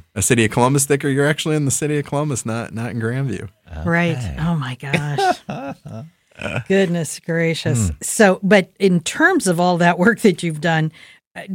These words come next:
Speaker 3: it's been very, very successful. You've, you've had almost no complaints.
Speaker 1: We have a great team. Uh, complaints do come up, a-, and they respond quickly.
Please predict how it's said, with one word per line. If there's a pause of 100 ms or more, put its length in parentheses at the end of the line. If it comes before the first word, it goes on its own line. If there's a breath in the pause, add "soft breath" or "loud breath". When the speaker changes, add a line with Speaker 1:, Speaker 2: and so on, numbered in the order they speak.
(100)
Speaker 3:
it's
been
very,
very
successful. (300)
You've,
you've
had (200)
almost
no
complaints.
Speaker 1:
We
have
a
great
team.
Uh,
complaints
do
come
up,
a-,
and
they
respond
quickly.